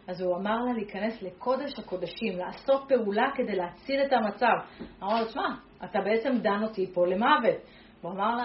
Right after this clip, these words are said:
"לעת הזאת הגעת למלכות. אם את לא תעשי את זה, רווח והצלה יעמוד לעם ישראל ממקום אחר, ליהודים ממקום אחר.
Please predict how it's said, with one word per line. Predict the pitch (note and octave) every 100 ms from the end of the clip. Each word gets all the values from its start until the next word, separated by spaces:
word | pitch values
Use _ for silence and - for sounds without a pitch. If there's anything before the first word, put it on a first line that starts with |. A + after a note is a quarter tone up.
| G3+
"לעת | - B3 C4+
הזאת | F#3+ G3 A3
הגעת | F3+ F#3 F#3
למלכות. | F#3 E3+ D#3+ - E3 - - - - - -
אם | B3+
את | C4 D#4
לא | D#4 D4
תעשי | C#4 C4+ C4+ C4+
את | A#3
זה, | B3
רווח | A3 C4+ F4 A3
והצלה | A3+ A3 G#3+ A3+ A#3+
יעמוד | G#3+ A3 A3+
לעם | G#3 A3
ישראל | A3 - F#3+ G3 B3 C4 A#3+
ממקום | G#3 F#3 - B3 A#3+
אחר, | - A3+ G3+
ליהודים | F#3 G3+ F#3+ C#4
ממקום | B3+ G#3 - A3
אחר. | G#3 G3+